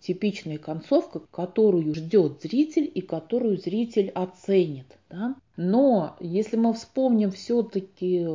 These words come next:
основную идею сериала, да, если мы вспомним, что, в общем-то, сериал-то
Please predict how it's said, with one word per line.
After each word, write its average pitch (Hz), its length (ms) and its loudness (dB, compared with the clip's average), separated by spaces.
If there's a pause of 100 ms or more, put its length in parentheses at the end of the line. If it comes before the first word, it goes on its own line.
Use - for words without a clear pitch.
(240)
основную 208 680 0
идею 294 400 4
сериала, 151 760 -2
да, 196 260 -2
если 185 240 2
мы 202 140 2
вспомним, 190 680 -2 (160)
что, 170 880 -4 (180)
в 160 240 -6
общем-то, 175 920 -4 (260)
сериал-то 175 1080 2